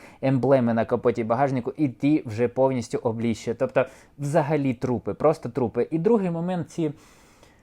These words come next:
люди, які продають, е, таке враження, ніби от Б М Вшники, це типу: «Я свою тачку виставив в продаж,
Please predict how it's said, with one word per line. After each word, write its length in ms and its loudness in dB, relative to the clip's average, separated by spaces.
люди, 280 8
які 260 2
продають, 640 0
е, 280 2
таке 280 0
враження, 680 0
ніби 300 -2
от 360 4
Б 120 -2
М 200 0
Вшники, 560 -2
це 300 -6
типу: 360 -4
«Я 180 2
свою 220 -2
тачку 380 0
виставив 380 0
в 20 -16
продаж, 640 4